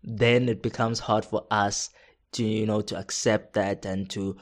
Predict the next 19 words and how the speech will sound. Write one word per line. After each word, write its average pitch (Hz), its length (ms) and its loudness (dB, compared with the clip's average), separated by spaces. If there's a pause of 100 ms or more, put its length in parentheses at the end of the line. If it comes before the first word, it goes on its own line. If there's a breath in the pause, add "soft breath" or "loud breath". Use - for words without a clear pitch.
follow 110 460 6
where 107 180 0
God 98 420 -4
is. 95 360 -2 (380 loud breath)
So 135 580 6 (200)
I 135 220 4
did 135 360 4
learn 120 360 4
that 107 340 2 (320 soft breath)
every 160 380 4
decision 123 560 2
that 107 300 0
I 123 240 0
make, 104 340 0
whether 120 160 2
it's 113 160 2
small 123 480 -2
or 107 180 0
big, 101 400 0